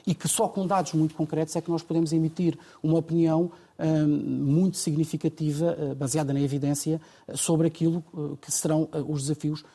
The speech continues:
fundamentais. Que os preços vão aumentar, nós já sabemos, que os custos vão aumentar. Agora, esta, eh, eh, eu diria, conjugação entre, eh, subvenções e pedidos de empréstimo é uma questão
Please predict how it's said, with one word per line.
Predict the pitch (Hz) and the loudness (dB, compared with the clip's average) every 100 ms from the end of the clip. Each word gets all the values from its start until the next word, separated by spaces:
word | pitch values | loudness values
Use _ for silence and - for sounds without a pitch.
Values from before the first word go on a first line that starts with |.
| _ | _
fundamentais. | - 147 147 147 135 | 0 2 2 0 -8
Que | - | -4
os | 147 | -4
preços | - 233 - | 0 2 2
vão | 156 | 2
aumentar, | 143 151 156 | 2 2 0
nós | 156 156 | -2 -2
já | 160 | -2
sabemos, | 190 175 180 - | 0 0 -2 -6
que | - _ - | -20 _ -8
os | 139 | -4
custos | 165 156 - 143 | -2 -4 -4 0
vão | 147 | 2
aumentar. | 143 143 143 135 | 2 0 -2 0
Agora, | 143 131 - - | 0 -2 -6 -10
esta, | - 160 - 156 151 - _ | -2 -2 0 0 -2 -10 _
eh, | 147 | -2
eh, | 143 139 - 139 135 135 | 0 -2 -4 -6 -6 -2
eu | |
diria, | 143 156 151 139 - | 2 4 4 2 0
conjugação | 170 151 160 180 160 | 0 2 0 2 2
entre, | 160 156 156 | 2 0 -4
eh, | 151 131 | -4 -4
subvenções | - 165 147 160 170 151 131 | -2 0 2 2 2 0 -2
e | |
pedidos | - 143 131 | -6 -6 -2
de | |
empréstimo | 156 147 180 - 180 | -4 -2 -4 -4 -8
é | 156 | -2
uma | 143 147 | -2 -2
questão | - 156 | -4 -2